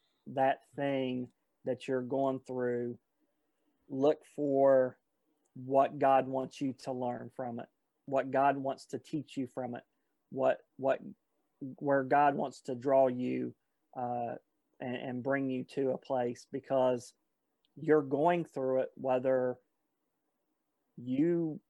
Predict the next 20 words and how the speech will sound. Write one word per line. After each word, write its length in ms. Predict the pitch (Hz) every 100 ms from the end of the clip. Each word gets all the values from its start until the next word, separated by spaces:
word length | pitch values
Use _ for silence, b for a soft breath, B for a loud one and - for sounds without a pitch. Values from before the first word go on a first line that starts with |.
| _
brought 260 | 131 139 143
it 120 | 151
on 300 | 156 170 170
or 120 | 135
not, 340 | 139 170 135 - _ _ _ _ _ _ -
uh, 380 | 120 123 120 - -
whatever 600 | - 139 135 143 165 156
the 120 | 139
circumstances 760 | 127 156 160 143 - 156 139 139
that 120 | 127
came 220 | - 156 147
about 320 | 127 147 -
to 80 | 135
bring 320 | 127 151 156
that, 280 | 123 117 113 _ _ _ _ _ 127
uh, 120 | 120 123 - - 78 127 - - -
whatever 320 | 135 160 160
the 80 | 131
reason 380 | 147 160 143 135
is, 480 | 143 127 117 -